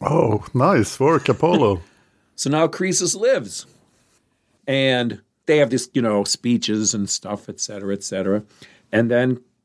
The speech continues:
Speaker 2: Cyrus takes Croesus as an advisor.
Speaker 1: That would never have happened to an Assyrian king.
Speaker 2: I highly doubt it. We never even hear about Assyrian kings' advisors. But remember, Assyrian kings, I said he's kinda like Art of War. You know, the Chinese would do that. Remember, they were gonna pickle a guy, and then they didn't pickle him.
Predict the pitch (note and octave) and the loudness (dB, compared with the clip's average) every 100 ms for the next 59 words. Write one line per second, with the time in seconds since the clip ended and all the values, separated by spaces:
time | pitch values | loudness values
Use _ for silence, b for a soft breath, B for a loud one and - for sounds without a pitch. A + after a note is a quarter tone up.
0 | _ - - C#3+ D3+ D3+ - C#3+ C3 - | _ -4 2 4 4 2 2 2 2 -2
1 | - D#3 D3 - - C#3 C3+ C#3 A#2+ D3 | 0 2 2 0 0 0 2 0 0 2
2 | D#3 F#2 - _ _ _ _ _ _ A2+ | 0 -2 -14 _ _ _ _ _ _ -2
3 | C#3+ C#3+ - - - - _ _ B2+ A#2+ | 2 0 -2 -14 -16 -20 _ _ -2 2
4 | B2 A2+ A#2 A2+ A#2+ A#2 B2+ G#2 B2 A2 | 2 2 2 2 2 2 0 0 2 2
5 | A2 - A#2 A2 G#2 - A2+ G2 F2 A#2+ | 2 2 2 4 2 0 -2 -2 -4 -4
6 | B2 B2+ B2 A2 A#2 A2+ G#2 F#2+ F2+ F2 | -2 0 -2 -2 -2 -2 -2 -4 -6 -4
7 | A#2 E3 F3 E3 D3 D3 D#3 A#2 A2 - | -2 0 2 2 0 0 0 0 -4 -4
8 | G#2+ G#2 G2+ - G2 F#2+ F2+ F2+ F#2+ F2 | -4 -4 -4 -8 -10 -10 -12 -12 -14 -16
9 | - - A#3 - C#3+ D#3 - C3+ C3+ - | -12 2 2 4 2 2 4 4 4 4
10 | B2 - A2+ G#2+ G2+ A2+ G#2 F#2 b b | 0 0 0 0 0 -4 -6 -8 b b
11 | b b b b C3+ D3 E3+ E3 E3 - | b b b b -4 0 0 0 0 0
12 | E3 E3 D#3 D#3 D#3+ D#3 E3 F3+ A#3 E3+ | 2 2 0 0 0 0 0 0 0 0
13 | D#3+ D#3 E3 E3 A3 B3 D3+ A#2 A#2+ B2 | -2 0 0 0 0 0 0 0 0 2
14 | C3+ D#3+ E3+ F3 D#3+ D3+ - F#3 D3 B2 | 0 0 0 2 2 0 0 0 2 0
15 | A2+ A#2+ C#3 C3 C#3 D3 F3+ B2+ B2+ G2+ | 0 0 0 0 0 0 0 -2 -4 -4
16 | G2 F#2+ | -8 -10